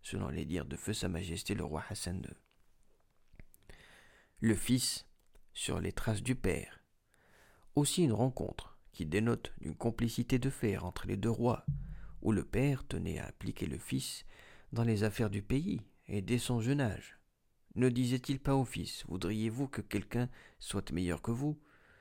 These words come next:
en référence au père qui tenait à ce que son fils le soit indubitablement. « Je l'aurais pas imité, je l'aurais singé », disait feu Sa Majesté le roi Hassan deux, et de continuer, « Je n'aurais pas dévié de ce qu'aurait fait mon père, que Dieu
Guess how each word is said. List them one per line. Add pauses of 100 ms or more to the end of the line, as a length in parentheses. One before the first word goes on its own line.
(220)
en
référence
au
père
qui
tenait
à
ce
que
son
fils
le
soit (360)
indubitablement. « (600)
Je
l'aurais
pas
imité, (160)
je
l'aurais
singé »,
disait (180)
feu
Sa
Majesté
le
roi
Hassan
deux,
et
de
continuer, « (640)
Je
n'aurais
pas
dévié
de
ce
qu'aurait
fait
mon
père,
que
Dieu